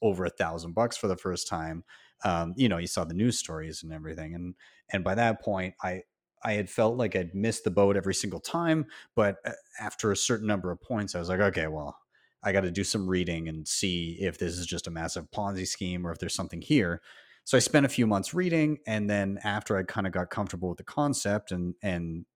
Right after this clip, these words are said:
realized, uh, at least somewhat what it was trying to do and, you know, some of the things that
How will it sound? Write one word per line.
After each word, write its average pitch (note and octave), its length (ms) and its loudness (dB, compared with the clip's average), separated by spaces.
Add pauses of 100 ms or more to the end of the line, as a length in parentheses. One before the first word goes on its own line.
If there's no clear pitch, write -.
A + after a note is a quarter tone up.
(200)
realized, F#2+ 680 4 (720)
uh, - 60 -10 (260)
at A#2+ 180 2
least - 460 0 (680)
somewhat G#2 720 2
what G#2+ 200 4
it G#2+ 80 -2
was G2+ 160 -2
trying G2+ 380 -2
to - 100 -6
do F2 560 -2 (340)
and, F2+ 480 0 (280)
you B2 220 -2
know, F2+ 220 -2
some G2 260 -2
of F#2 60 -4
the F2 120 -4 (600)
things G2+ 400 -2
that F2 460 -4